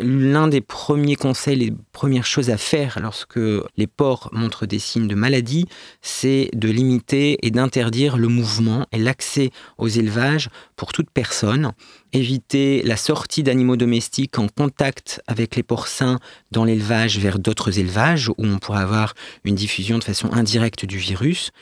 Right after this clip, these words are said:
Il ne faut pas vendre les animaux qui montreraient des signes cliniques, mais également les animaux qui sont en contact avec ces animaux sans signes cliniques. Lors de destruction de ces animaux, il est important d'enterrer les carcasses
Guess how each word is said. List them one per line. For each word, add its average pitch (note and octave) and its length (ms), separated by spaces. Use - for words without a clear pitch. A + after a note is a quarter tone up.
Il C3 100
ne B2+ 80
faut A2 180
pas D#3 220
vendre C#3 360
les A2+ 180
animaux A#2 400
qui G2+ 540
montreraient A2+ 440
des G2+ 220
signes A2+ 560
cliniques, D3 380
mais A2+ 140
également G2+ 360
les G#2 240
animaux A2+ 240
qui - 180
sont A2+ 140
en G#2 160
contact C3 480
avec G#2 220
ces A2 240
animaux G#2+ 420
sans - 200
signes G#2 320
cliniques. A#2 520
Lors D3+ 160
de C3+ 80
destruction E3 560
de E3+ 60
ces C3+ 180
animaux, C#3+ 680
il A#2+ 220
est B2+ 140
important C#3 420
d'enterrer C#3+ 640
les C3+ 160
carcasses - 760